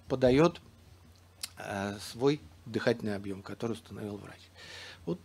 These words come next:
такая вот штука. Дальше, лимит. Лимит — это н-, не на всех режимах, не на всех аппаратах есть, но поскольку мы работаем в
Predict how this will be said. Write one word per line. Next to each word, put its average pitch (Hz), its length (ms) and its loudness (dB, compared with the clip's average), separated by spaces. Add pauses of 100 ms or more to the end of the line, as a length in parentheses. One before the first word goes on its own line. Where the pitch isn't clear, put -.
(100)
такая 127 340 2
вот 123 140 0
штука. - 420 -8 (1300)
Дальше, 139 500 12
лимит. 160 480 6 (560)
Лимит — 240 460 10
это 226 420 10
н-, 196 340 2
не 202 180 10
на 208 140 10
всех 208 240 6
режимах, 233 600 8
не 185 100 4
на 165 140 6
всех 165 240 2
аппаратах 226 580 10
есть, 208 480 6
но 196 420 12 (840)
поскольку 190 460 8
мы 185 180 10
работаем 165 680 10
в 135 360 10